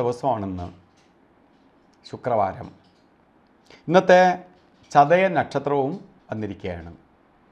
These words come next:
ഇന്നത്തെ നക്ഷത്രം ചതയ നക്ഷത്രമാണ്. ചതയ നക്ഷത്രം ശുഭനക്ഷത്രങ്ങളിൽ പെടുന്ന നക്ഷത്രം തന്നെയാണ്. അപ്പോൾ ശുഭനക്ഷത്രം, ശുഭദിവനം, ശുക്രവാരം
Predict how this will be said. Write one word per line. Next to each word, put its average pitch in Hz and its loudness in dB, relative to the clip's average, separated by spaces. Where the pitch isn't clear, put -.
ഇന്നത്തെ 120 -4
നക്ഷത്രം 143 -4
ചതയ 123 0
നക്ഷത്രമാണ്. 107 -8
ചതയ 151 4
നക്ഷത്രം 131 -2
ശുഭനക്ഷത്രങ്ങളിൽ 160 0
പെടുന്ന 135 -2
നക്ഷത്രം 131 -6
തന്നെയാണ്. 85 -10
അപ്പോൾ 120 -10
ശുഭനക്ഷത്രം, 123 -4
ശുഭദിവനം, 107 -6
ശുക്രവാരം 139 2